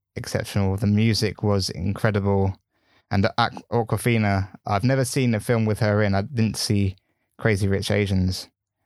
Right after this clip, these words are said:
uh, but I thought she was just terrific. And, uh, the, the woman who plays the grandmother, uh, the, her name is, uh, is eluding me now, but, um, she was, she was really good. And the whole cast,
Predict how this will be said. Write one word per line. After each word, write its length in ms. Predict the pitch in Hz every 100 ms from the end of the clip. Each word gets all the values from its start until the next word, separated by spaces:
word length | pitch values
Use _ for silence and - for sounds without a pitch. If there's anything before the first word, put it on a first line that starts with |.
| _ -
uh, 300 | - 95 95
but 160 | 107 101
I 140 | 104
thought 240 | 98 104 92
she 140 | 104
was 180 | 95 92
just 340 | - 92 -
terrific. 680 | - 98 92 - 92 - - _ _
And, 320 | 95 92 92 98
uh, 200 | 92 98 - - - -
the, 180 | - 104 -
the 120 | 104
woman 340 | 107 110 104 98
who 140 | 104
plays 280 | - 104 101
the 80 | 104
grandmother, 480 | 113 104 101 101
uh, 260 | 101 98 98
the, 240 | 110 110 101
her 240 | 101 95 - _
name 300 | 101 98 95
is, 260 | 95 92 -
uh, 260 | 101 95 98 _ _ _ _
is 360 | - 95 98 - _
eluding 420 | 107 107 104 104
me 120 | 101 101
now, 300 | 101 98 101 _ _ _ _
but, 240 | - 101 - -
um, 380 | 107 101 95 98
she 220 | - 113
was, 240 | 98 92 90
she 240 | - 101
was 160 | 95 98
really 160 | 95
good. 220 | 95 98 98
And 120 | 107
the 100 | 110
whole 160 | 127 127
cast, 640 | - 120 104 - - -